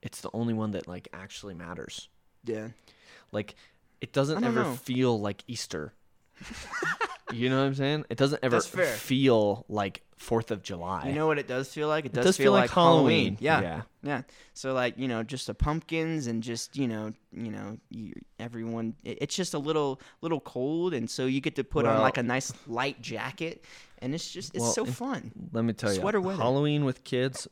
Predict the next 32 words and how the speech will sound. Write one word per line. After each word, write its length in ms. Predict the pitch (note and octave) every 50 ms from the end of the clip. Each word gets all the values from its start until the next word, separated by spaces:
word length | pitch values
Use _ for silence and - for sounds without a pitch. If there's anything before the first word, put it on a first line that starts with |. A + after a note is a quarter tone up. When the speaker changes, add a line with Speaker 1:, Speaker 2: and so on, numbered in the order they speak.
| -
Speaker 1:
my 220 | - G#2 G#2+ A2+ A2
daughter 420 | G2+ G#2+ A#2+ A#2 B2 B2+ A#2 G#2
loves 800 | G2+ G2+ G2+ G#2 A2+ A#2 A#2 A#2 A2+ G#2 G#2 - - - - - - - - - A2+
Halloween. 500 | A2+ A2 G#2+ G2+ G2 F#2 D#2 A#1+ - - - - - - -
Loves 300 | A2+ A2 A2 G#2+ F2 -
Halloween. 400 | - F2 G2 - - - - - -
Speaker 2:
Yeah. 260 | B2+ B2 A#2+ A2+ B2 -
Speaker 1:
So 120 | - - B2
does 100 | A#2 A2
my 100 | A2+ G#2+ G2
wife. 380 | F#2 G2 E2+ - - - - - - - - - - -
Me 240 | A#2+ B2+ B2 A#2
and 100 | A2 G#2
Oliver, 600 | G#2+ A2 C3 C3+ C3 A2+ A2 F#2+ F#2 F#2 G2+ - - _ _ _ _ _ _ _ _ _ _ _ _ - - -
we, 160 | - A2+ G2+ -
we 200 | - G#2+ A2+ A2+
both 300 | G#2+ G#2+ A#2+ A#2+ A#2+ -
just 200 | - G#2+ G#2 -
are 160 | E2 F#2+ G#2 G#2
not 240 | G#2 G2+ G2+ -
about 420 | - G3 - G2+ G#2 G2+ F2+ - - -
<laughs> 60 | F#4 - - G#4 E4 - - - G4 C#4+ - - _ - -
going 280 | - A2 A#2 A#2+ A#2 A2+
and 120 | A2 G2+
walking 440 | G2+ A2 G#2+ G2+ - - - A#2+ G#2+
around 240 | G#2+ G#2+ G#2 G#2 G#2
in 80 | G#2 G#2+
the 60 | G#2+
cold 460 | - - - C3 C3+ B2+ A#2+ G#2+ G#2+ -
for 360 | - - - A2 G#2+ G2 F2+ -
no 140 | A2 G2+
reason. 500 | G#2 G2+ G#2 G2 G2 G#2+ G2 F#2 F2+ B2